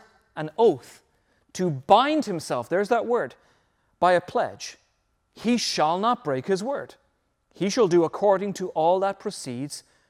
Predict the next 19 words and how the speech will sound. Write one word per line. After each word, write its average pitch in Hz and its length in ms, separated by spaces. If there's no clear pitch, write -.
out 131 180
of 127 120
his 127 140
mouth." 135 380
A - 20
little 143 160
further, 147 380
it 117 80
says 151 240
this, 139 380
"If 185 140
a 190 80
woman 170 560
vows 214 540
a 165 100
vows 196 380
to - 100
the 196 100
Lord 143 420